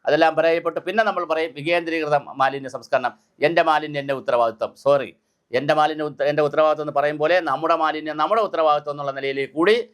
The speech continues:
കേന്ദ്രീകൃത പ്ലാന്റുകൾ വേണം, മിഡ്, മി-, മിഡിൽ ലെവൽ പ്ലാന്റുകൾ വേണം,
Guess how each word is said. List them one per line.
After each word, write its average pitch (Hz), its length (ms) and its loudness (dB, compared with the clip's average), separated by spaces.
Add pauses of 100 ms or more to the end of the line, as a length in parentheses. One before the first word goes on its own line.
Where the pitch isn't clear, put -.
(560)
കേന്ദ്രീകൃത 156 600 4
പ്ലാന്റുകൾ 156 420 0
വേണം, 170 200 -2 (180)
മിഡ്, 143 160 -10 (280)
മി-, 156 200 2
മിഡിൽ 165 260 2
ലെവൽ 156 240 2
പ്ലാന്റുകൾ 156 420 0
വേണം, 165 180 0